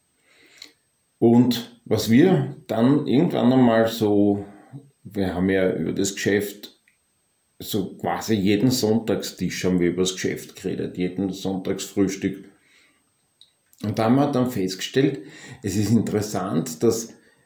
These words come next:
wenn die Leute kommen und die Bestellung aufgeben,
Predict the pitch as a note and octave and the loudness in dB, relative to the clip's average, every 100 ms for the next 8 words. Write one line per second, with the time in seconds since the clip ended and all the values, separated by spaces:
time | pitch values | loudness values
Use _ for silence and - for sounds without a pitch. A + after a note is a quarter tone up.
0 | _ - A2 F#2+ G#2+ G2+ G2 G#2+ A#2 - | _ 0 0 2 0 2 2 0 -2 0
1 | A2 A#2 D3+ C3+ A2+ - A2 G#2 G2 - | 4 6 6 6 4 4 2 4 0 -4
2 | G2 - A#2 C#3 C#3 - G#2 - - G#2+ | -6 2 4 6 4 2 -2 -4 -2 0
3 | G2+ A#2+ D3 - - | 2 4 2 0 -12